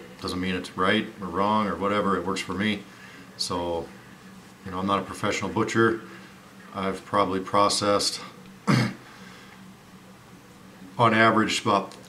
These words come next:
two to three deer a year for the past fourteen years. And sometimes you get rusty,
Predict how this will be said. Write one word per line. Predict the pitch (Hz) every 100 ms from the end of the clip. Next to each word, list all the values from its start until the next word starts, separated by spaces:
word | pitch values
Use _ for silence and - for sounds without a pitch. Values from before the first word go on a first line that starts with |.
| -
two | - 131
to |
three | 110 123 110
deer | 101 107 101
a |
year | 92 98 104
for | -
the | 95
past | 90 98 92
fourteen | - 98 - 98 95
years. | 98 107 107 - - - - -
And | 92 90
sometimes | 104 101 98
you | 90
get | 95
rusty, | 98 101 - 107 104